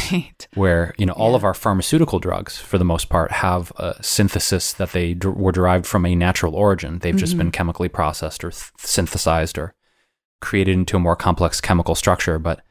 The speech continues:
Speaker 1: Isn't it kind of funny to pause for a moment
Speaker 2: Yeah.
Speaker 1: how a lot of people, at least in the U S, this Western mentality that we have,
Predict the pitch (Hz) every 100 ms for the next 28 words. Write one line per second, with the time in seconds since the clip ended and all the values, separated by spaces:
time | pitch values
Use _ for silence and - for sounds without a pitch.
0 | _ 262 349 494 330 247 196 - 170 170
1 | 165 - 156 160 165 - _ _ - 170
2 | 170 170 - - - 160 156 - _ _
3 | _ _ _ _ _ _ _ _ _ _
4 | 190 185 190 196 208 196 - - 196 180
5 | 180 175 - 175 175 - - - _ _
6 | _ _ 185 180 175 165 165 160 - -
7 | - - _ _ _ _ _ _ _ _
8 | 180 180 180 180 180 - 175 175 170 170
9 | 170 170 170 170 170 - 185 160 175 175
10 | 175